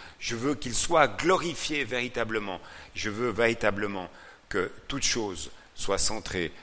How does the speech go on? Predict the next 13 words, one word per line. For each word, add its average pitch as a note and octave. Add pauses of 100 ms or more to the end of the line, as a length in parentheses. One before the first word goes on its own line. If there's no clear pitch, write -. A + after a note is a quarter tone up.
sur -
la F#2
personne G2
de F#2
Dieu E2 (240)
et G2+
sur F#2
l'enseignement F2 (220)
que F2
Jésus D#2+ (260)
nous D#2+
a D#2
laissé. » D2